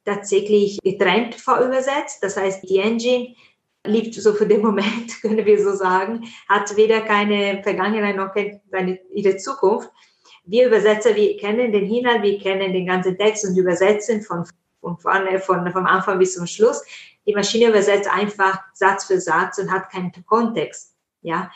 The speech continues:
und deswegen wird's noch inkonsistenter. Und das Risiko ist, dass dann zum Schluss der Text ja so vom Stil her nicht vielleicht der beste ist, selbst wenn auch der,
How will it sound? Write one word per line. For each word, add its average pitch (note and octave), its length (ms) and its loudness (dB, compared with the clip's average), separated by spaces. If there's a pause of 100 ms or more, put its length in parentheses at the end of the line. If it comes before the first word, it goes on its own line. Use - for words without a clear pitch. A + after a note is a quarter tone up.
(220)
und F#3 80 -2
deswegen G3 680 2
wird's F#3+ 340 0
noch G#3+ 300 0 (220)
inkonsistenter. E3 1040 -6 (220)
Und E3+ 80 -8
das F#3+ 160 -2
Risiko G#3+ 360 2
ist, G#3 240 0
dass F#3+ 220 -4
dann F3+ 200 -2
zum F3+ 180 -6
Schluss A#3 580 0 (340)
der G3+ 220 2
Text G#3 320 2
ja F#3 400 2 (180)
so F3 180 -6
vom F#3 180 -4
Stil G#3 400 0
her G3 520 0 (460)
nicht F#3+ 220 -4
vielleicht F3 720 2 (140)
der F3+ 100 2
beste G#3 360 2
ist, B3 440 0
selbst F#3+ 360 -2
wenn F#3 240 0
auch E3 320 0
der, D#3+ 420 2